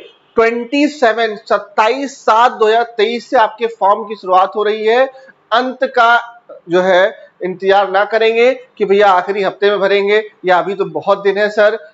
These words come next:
ठीक है। जैसे ही form open हो, जैसे ही website open होती है,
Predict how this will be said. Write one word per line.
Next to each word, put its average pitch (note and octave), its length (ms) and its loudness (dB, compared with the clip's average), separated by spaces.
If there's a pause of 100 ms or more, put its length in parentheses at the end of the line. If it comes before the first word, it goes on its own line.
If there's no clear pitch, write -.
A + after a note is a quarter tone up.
ठीक A3 120 -10
है। G3 180 0 (200)
जैसे F#3+ 440 2
ही A#3+ 200 -2
form G#3 300 2
open G3+ 300 -6
हो, A#3 380 0 (100)
जैसे A3+ 320 2
ही A3+ 100 2
website F#3 400 0
open F3+ 240 -6
होती G3+ 300 -4
है, A3+ 480 0